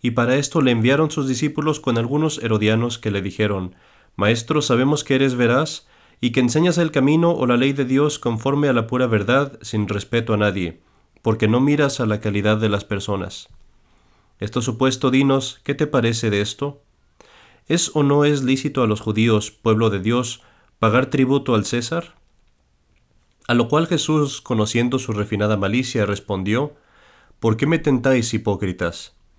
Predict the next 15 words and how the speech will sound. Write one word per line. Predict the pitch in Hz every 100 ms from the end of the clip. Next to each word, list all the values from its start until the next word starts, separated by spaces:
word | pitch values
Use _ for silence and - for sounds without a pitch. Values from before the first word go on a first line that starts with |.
| _ _ _ _
Enseñadme | - 101 104 113 131 151
la | 147
moneda | 131 113 123 139 143
con | 113 110
que |
se | 107
paga | 107 107 104 107
el |
tributo". | 92 98 92 90 87 82 _ _ - - _ _ _ _ _ _ _
Y | 104
ellos | 107 123 117
le | 110
mostraron | 104 - 117 123 123 113
un | 107
denario. | 104 95 87 85 85